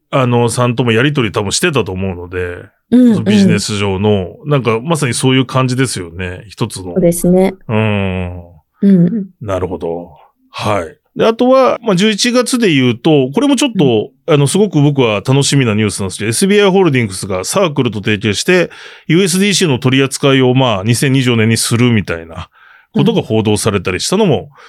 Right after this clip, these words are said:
Speaker 1: 十一月でございました。
Speaker 2: うん。
Speaker 1: はい。で、えっと、十二月なんですけれども、いろんなイーティーエフの申請関連が、まあ、想定内で延期されていて、まあ、年内の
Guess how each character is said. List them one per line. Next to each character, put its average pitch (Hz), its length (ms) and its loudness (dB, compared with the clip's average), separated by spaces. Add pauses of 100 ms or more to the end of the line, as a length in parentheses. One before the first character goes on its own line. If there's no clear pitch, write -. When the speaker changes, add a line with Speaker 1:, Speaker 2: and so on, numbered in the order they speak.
(120)
Speaker 1:
十 120 120 2
一 95 140 -4
月 92 240 -4
で 90 200 -16
ご 120 100 -2
ざ 98 100 -2
い 82 60 -4
ま 78 100 -8
し - 120 -2
た。 - 180 -14 (400)
Speaker 2:
う 220 180 6
ん。 170 160 2 (140)
Speaker 1:
は 104 300 -2
い。 - 180 -12 (240)
で、 247 340 2
え 226 40 4
っ 208 100 -6
と、 233 180 2
十 294 260 4
二 349 140 2
月 349 260 2
な 285 140 4
ん 185 60 2
で 151 120 4
す 143 60 -8
け 123 100 0
れ 117 100 0
ど 131 80 2
も、 175 340 4
い 170 80 0
ろ 220 100 4
ん 233 40 2
な 233 80 2
イ 220 160 2
ー 202 60 -6
テ 240 80 2
ィ - 40 4
ー - 20 4
エ - 20 2
フ 233 140 4
の 151 80 2
申 156 320 2
請 170 300 0
関 175 280 0
連 127 180 2
が、 110 120 0
ま 165 280 2
あ、 - 60 -8
想 196 200 2
定 214 220 2
内 147 220 0
で 98 420 -2
延 139 200 2
期 139 140 -2
さ 139 140 0
れ 135 120 2
て 127 220 0
い 120 100 -4
て、 127 460 0
ま 190 100 2
あ、 - 20 2
年 185 260 4
内 120 220 2
の 87 260 -4